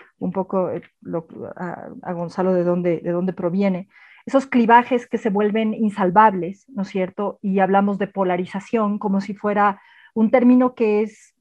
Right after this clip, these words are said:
ahora ya es parte de nuestras vidas, solo que ahora ya es inmanejable. Entonces, ahí es, es, lo, yo, yo siento que son más bien, eh, expectativas que nos hemos, en, que nos hemos hecho, eh,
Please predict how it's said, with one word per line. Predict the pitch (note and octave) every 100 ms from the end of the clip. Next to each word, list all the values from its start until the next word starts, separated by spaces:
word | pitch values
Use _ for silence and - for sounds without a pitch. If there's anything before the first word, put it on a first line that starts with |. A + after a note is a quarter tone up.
| - -
ahora | A3+ A#3+
ya | A3+
es | G#3+
parte | - A#3 B3+
de | A#3
nuestras | A3 G3 F#3
vidas, | G3 A#3 A3
solo | - G#3+
que | G#3+
ahora | G3 G3+
ya | F#3+ F#3+
es | F#3
inmanejable. | F#3 F#3 E3 - D#3+ D3+ D#3 _ _ - - _ _
Entonces, | - G3+ A3 G#3+ A#3 G#3+ - -
ahí | - A#3+ B3+
es, | A#3+
es, | - C4+ -
lo, | B3 A#3+ A#3
yo, | C4 B3
yo | C4
siento | B3+ C#4 C#4 C#4+
que |
son | A#3+ A#3
más | A#3+ A3+
bien, | A#3 A#3+ B3 A#3+ -
eh, | A3 G3+ F#3 -
expectativas | G3+ - - G3+ G#3+ G#3 C#4 D4
que | C#4+
nos | A3
hemos, | A#3 A#3+ A#3 -
en, | A3 G3+ G3+ G3
que | G3+
nos | G3
hemos | G#3+ A#3
hecho, | A#3 A#3+ F#4 _ _ _ -
eh, | G#3 F#3+ F#3 F3+